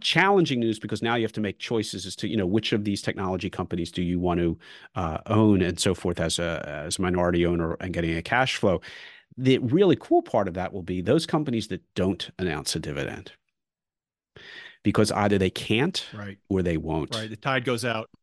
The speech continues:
Speaker 2: Yeah.
Speaker 1: The tide goes out. Who's wearing a bathing suit or
Speaker 2: Yeah.
Speaker 1: not? Well, the tide is changing. The tide's going out. We'll see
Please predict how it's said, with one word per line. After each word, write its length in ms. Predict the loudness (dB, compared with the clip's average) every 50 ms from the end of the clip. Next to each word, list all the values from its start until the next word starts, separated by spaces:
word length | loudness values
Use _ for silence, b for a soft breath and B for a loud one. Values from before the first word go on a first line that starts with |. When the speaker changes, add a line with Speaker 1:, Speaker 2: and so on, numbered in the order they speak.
| _ _
Speaker 2:
Yeah. 220 | -16 -14 -12 -12 -14 _ _ _ _ 0
Speaker 1:
The 80 | 0
tide 300 | 0 2 4 4 4 6
goes 180 | 6 6 6 6
out. 140 | 6 4 6
Who's 180 | 4 4 6
wearing 140 | 6 6 6
a 40 | 6
bathing 280 | 6 4 4 4 2
suit 180 | 0 0 -2 -2
or 60 | -2
Speaker 2:
Yeah. 60 | -2
Speaker 1:
not? 140 | -6 -4 -2
Well, 120 | 0 2 2
the 80 | 2
tide 320 | 0 0 2 2 2 2 2
is 120 | 0 0
changing. 500 | 0 0 2 4 4 4 2 0 -2 -4
The 40 | -6
tide's 300 | -6 -4 -4 -4 -4 -2
going 260 | -2 0 0 2 0
out. 220 | 0 -2 -4 -6
We'll 80 | -8 -10
see 420 | -8 -8 -4 0 0 0 0 0